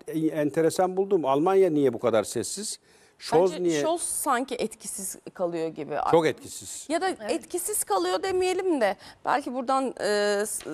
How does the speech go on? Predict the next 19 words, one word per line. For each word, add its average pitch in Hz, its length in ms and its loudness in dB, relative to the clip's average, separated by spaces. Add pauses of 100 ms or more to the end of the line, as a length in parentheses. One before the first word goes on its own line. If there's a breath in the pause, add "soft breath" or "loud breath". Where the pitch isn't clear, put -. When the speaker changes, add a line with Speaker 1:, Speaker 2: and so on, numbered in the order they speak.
(160)
Speaker 1:
Yo 143 180 4
diyebilirsin. 180 560 2
Yani 151 180 4
Speaker 2:
yani - 100 4
Speaker 1:
şu 160 80 6
ana 160 120 4
kadar 165 220 2
Speaker 2:
şöyle, 539 140 8
Speaker 1:
hiçbir 370 180 4
Speaker 2:
şöyle 466 200 4
Speaker 1:
şey 403 40 4
yok. 370 80 2
Speaker 2:
soralım 196 360 2
aslında, 208 220 0
şöyle 269 200 0
toplayabiliriz 190 800 -2
belki 180 340 0
de. 185 100 0 (420 loud breath)
E, 180 540 4